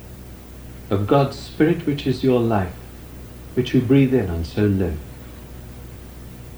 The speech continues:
And your breathing out in silence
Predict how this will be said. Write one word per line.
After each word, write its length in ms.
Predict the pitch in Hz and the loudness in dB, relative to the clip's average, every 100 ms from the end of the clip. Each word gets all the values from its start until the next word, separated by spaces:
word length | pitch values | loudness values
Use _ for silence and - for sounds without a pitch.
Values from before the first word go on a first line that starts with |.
| - - - - - - - - - - - - | -16 -16 -16 -16 -16 -16 -16 -16 -16 -16 -14 4
And 100 | 117 | 8
your 120 | 123 | 10
breathing 360 | 113 170 151 147 | 12 10 10 8
out 260 | 175 180 | 6 6
in 100 | 160 | 2
silence 640 | 147 156 143 143 147 - | 2 2 4 4 0 -4